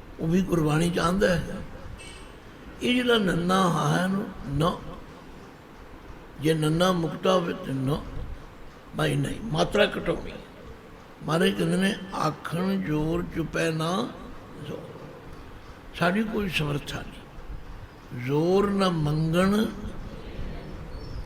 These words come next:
ਮੰਗਣ ਦੇ ਨਾਲੇ ਨੂੰ ਸਿਆਰੀ, ਮੰਗਣ ਵਿੱਚ ਵੀ ਸਾਡਾ ਕੋਈ ਜ਼ੋਰ ਨਹੀਂ,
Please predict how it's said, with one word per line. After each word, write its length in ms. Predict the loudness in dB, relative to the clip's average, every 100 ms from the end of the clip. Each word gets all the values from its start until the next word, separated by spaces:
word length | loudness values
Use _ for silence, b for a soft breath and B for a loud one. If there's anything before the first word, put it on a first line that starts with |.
| -6 -8 -14 -12 -12 -12 -12 -12 -2
ਮੰਗਣ 400 | 0 2 2 2
ਦੇ 200 | 4 4
ਨਾਲੇ 360 | 6 4 4 4
ਨੂੰ 140 | 2
ਸਿਆਰੀ, 360 | 0 -2 0 0
ਮੰਗਣ 340 | 0 2 2
ਵਿੱਚ 240 | 2 0 -2
ਵੀ 140 | -2
ਸਾਡਾ 340 | 0 0 2 0
ਕੋਈ 220 | 0 -4
ਜ਼ੋਰ 160 | -4 -6
ਨਹੀਂ, 200 | -8